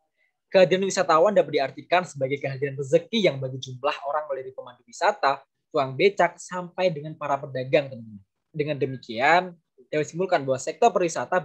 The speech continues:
bukan sekedar memberikan keuntungan bagi pelaku-pelaku bidang pariwisata, melainkan juga memberikan keuntungan bagi sektor-sektor lainnya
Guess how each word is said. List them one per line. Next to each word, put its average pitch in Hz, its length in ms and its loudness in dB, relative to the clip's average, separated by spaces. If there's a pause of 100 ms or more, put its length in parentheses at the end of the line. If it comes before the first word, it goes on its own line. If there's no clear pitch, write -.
bukan 175 240 -2
sekedar 151 240 -2
memberikan 151 560 -4 (300)
keuntungan 180 640 2 (160)
bagi 139 320 -6
pelaku-pelaku 143 560 -2
bidang 143 180 -8
pariwisata, 131 480 -8 (380)
melainkan 143 640 0 (320)
juga 147 260 0
memberikan 175 460 0
keuntungan 156 640 -4
bagi 139 220 -10
sektor-sektor 139 560 -6
lainnya 117 400 -6